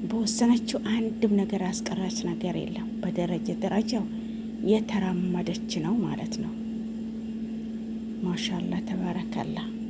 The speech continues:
እንኳንም ለዚህ ያበቃሽ፣ እንኳንም ከቤተሰቦችሽ ተገናኝሽ። ቤተሰብ፣ እ፣ ሪቆ መኖር፣ እ፣ ከባድ ነው።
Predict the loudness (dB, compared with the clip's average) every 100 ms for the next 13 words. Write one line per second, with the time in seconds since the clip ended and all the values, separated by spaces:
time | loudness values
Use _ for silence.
0 | -2 0 2 0 0 0 0 -2 -2 -2
1 | -2 -2 -4 -4 -4 0 0 2 0 0
2 | -2 -2 -2 -4 -6 -2 -2 -2 -4 -4
3 | -6 -6 -6 -6 -6 -8 -6 -4 0 2
4 | 2 2 2 0 -2 -6 -6 -6 -4 2
5 | 2 4 -2 0 -2 -2 -6 -6 -6 -6
6 | -2 -2 -2 -4 -2 4 4 4 2 2
7 | 4 4 2 -2 -4 -6 -6 -6 -6 -4
8 | 0 2 2 4 2 2 0 0 -2 -4